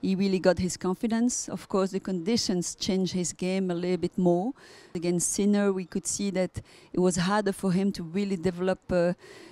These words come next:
uh, his game, but still he wins in three, so he's completely in, in confidence in, in this tournament. But Diego Schwartzman showed, uh, something amazing against, against him, and I think he has the confidence that, uh, that he can do it.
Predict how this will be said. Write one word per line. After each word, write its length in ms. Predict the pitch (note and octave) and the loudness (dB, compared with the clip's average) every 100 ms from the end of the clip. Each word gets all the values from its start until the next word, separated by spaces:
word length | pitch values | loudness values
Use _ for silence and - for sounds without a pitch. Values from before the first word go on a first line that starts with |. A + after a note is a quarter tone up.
| - | -6
uh, 180 | D#3+ E3 | 0 4
his 260 | E3+ F3+ D3 | 4 4 4
game, 280 | G3+ C4+ B3 | 2 4 2
but 180 | F#3 | 0
still 260 | - - A#3+ | -4 -4 -2
he 120 | F#3 | 0
wins 320 | F#3 G#3 - | 2 2 0
in 160 | F#3 E3+ | 0 0
three, 300 | G#3 D4 G#3 | 4 4 4
so 180 | - G3+ | -2 -4
he's 160 | F3 - | -4 -4
completely 540 | F#3+ E3+ A3 G#3 G#3 | -6 -6 -6 -6 -2
in, 180 | F#3+ F3+ | -2 -2
in 180 | - F3 | -2 -2
confidence 520 | - G3 A3 G#3+ G#3+ | 0 -2 -2 -4 -2
in, 160 | G#3 G3+ | -2 -2
in 180 | G3+ F#3 | 0 0
this 160 | F#3 | 0
tournament. 500 | - G#3 A#3+ B3 B3 - - - - - - A3 | 0 2 2 2 0 -2 -12 -20 -20 -20 -20 -2
But 240 | G#3 G3+ F3 | 2 2 2
Diego 300 | G#3 G3 G3+ | 0 2 0
Schwartzman 600 | - G3+ - A3 G3 F#3+ | 0 -4 -2 -2 -2 -2
showed, 400 | G#3+ F#3 F3 F#3+ | 0 0 0 0
uh, 600 | F3+ F3 F3 E3+ G2+ - - - - | 0 0 0 -2 -4 -6 -8 -10 -8
something 460 | - F3+ E3+ F#3 | -4 -2 0 2
amazing 540 | F3 E3+ A3 F#3+ D#3 D3+ | 4 4 2 2 2 2
against, 440 | D#3+ E3+ D#3+ - | 2 0 0 -6
against 520 | D3 D#3+ F3 D#3+ - | -4 2 2 2 2
him, 220 | F3+ F#3+ A3 | 2 2 2
and 160 | F#3 | 2
I 80 | E3+ | 2
think 200 | F#3+ G3 | 2 2
he 100 | F#3+ | 4
has 180 | F#3 F3 | 2 0
the 80 | F3+ | -4
confidence 640 | - G#3 A#3 F#3+ F3 E3+ | -2 -2 0 2 2 2
that, 360 | F3 E3 - | -2 -2 -2
uh, 260 | F3+ E3 E3 E3 | 0 0 0 0
that 140 | F3 | 0
he 100 | F#3+ | 0
can 220 | F#3 E3+ | 0 0
do 280 | D3+ A#3+ C4+ | 2 4 4
it. 280 | D3 - | 2 -2